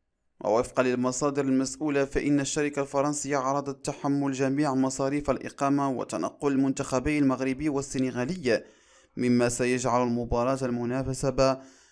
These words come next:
مثالية لكل الفريقين لاستعداد البطولة القادمة.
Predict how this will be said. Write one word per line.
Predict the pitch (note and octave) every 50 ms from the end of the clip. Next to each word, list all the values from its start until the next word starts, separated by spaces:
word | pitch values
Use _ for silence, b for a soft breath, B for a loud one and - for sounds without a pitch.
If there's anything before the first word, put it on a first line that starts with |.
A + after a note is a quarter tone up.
| B B -
مثالية | D#3 D#3 D#3 - G#3 A3 A3+ G#3 E3+ B2 A2+ G2+
لكل | F#2 A2 A#2 - - D#3+ D#3
الفريقين | D#3 D3+ - C#3 C3+ C#3 C3+ - - E3 D#3+ D#3+ D#3 D#3 C#3+ B B B B -
لاستعداد | C3 C#3+ - E3+ E3 - - E3 E3+ E3 F3+ G#3+ G#3 G3 F3
البطولة | D#3+ D3 C3+ C#3 C#3 - C#3 B2 A2+ A2+
القادمة. | C3 C3 - B2+ A#2+ A2 A#2+ A#2 A#2 A#2 A#2 G#2+ -